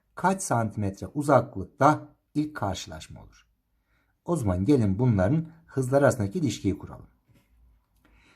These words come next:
V H iki bölü V O iki. T ile ne vardı? Doğru orantı. T H iki, T O iki. M A ile ters orantı vardı.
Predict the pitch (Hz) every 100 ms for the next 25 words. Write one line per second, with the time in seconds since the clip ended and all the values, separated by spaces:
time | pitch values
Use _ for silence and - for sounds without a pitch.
0 | _ 135 170 196 190 190 - 190 170 170
1 | 151 135 104 82 76 - _ _ _ _
2 | _ _ _ _ _ 156 165 160 156 175
3 | 165 147 143 196 190 _ _ _ _ 107
4 | 110 110 107 101 87 76 - - _ _
5 | _ _ _ _ _ - 123 117 104 -
6 | 80 131 165 - _ _ _ _ _ _
7 | _ 131 147 113 90 80 - - _ _
8 | _ 127 156 190 196 196 185 185 190 175
9 | 175 175 160 165 185